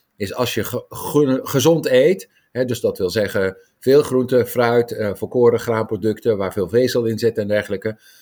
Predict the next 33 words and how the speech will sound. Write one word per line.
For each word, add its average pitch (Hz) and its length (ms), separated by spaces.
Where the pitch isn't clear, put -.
en 101 120
je 101 80
hebt, 131 340
eh, 104 120
een 98 260
relatief 110 380
goede 120 260
gezondheid 117 600
en 104 80
een 92 60
stabiel 110 400
microbioom, 117 720
dan 104 140
heb 117 180
je 120 100
eigenlijk 113 320
alles 110 160
wat 101 160
nodig 92 400
is. - 240
Dus 95 220
dat 104 260
is, 101 300
eh, 95 160
iets 117 220
wat, 107 300
eh, 101 160
eh, 101 160
steeds 127 300
natuurlijk 110 300
het 104 100
advies 120 360
blijft. 117 420